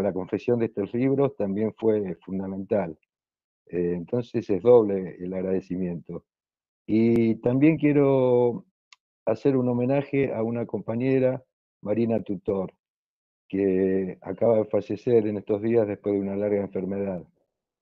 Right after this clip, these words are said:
Eh, Marina Tutor, eh, fue autora del libro. Nosotros empezamos con la idea de estos libros en Rosario, pero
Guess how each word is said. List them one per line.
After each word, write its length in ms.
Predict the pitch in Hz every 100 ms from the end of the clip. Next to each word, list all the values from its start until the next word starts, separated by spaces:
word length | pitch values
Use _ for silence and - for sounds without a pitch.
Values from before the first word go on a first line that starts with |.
| -
Eh, 80 |
Marina 420 | 90 110 147 156 139
Tutor, 320 | 139 160 156
eh, 300 | 131 107 104
fue 140 | 123
autora 380 | 123 123 156 139
del 200 | 120 120
libro. 400 | 123 117 101 101 - _ _
Nosotros 420 | - 127 175 165 156
empezamos 500 | 143 135 156 156 139
con 100 | 131
la 100 | 127
idea 240 | 139 147
de 60 | 135
estos 280 | 131 131 131
libros 300 | 151 139 120
en 120 | 110
Rosario, 500 | 113 - 156 147 120
pero 320 | 113 110 107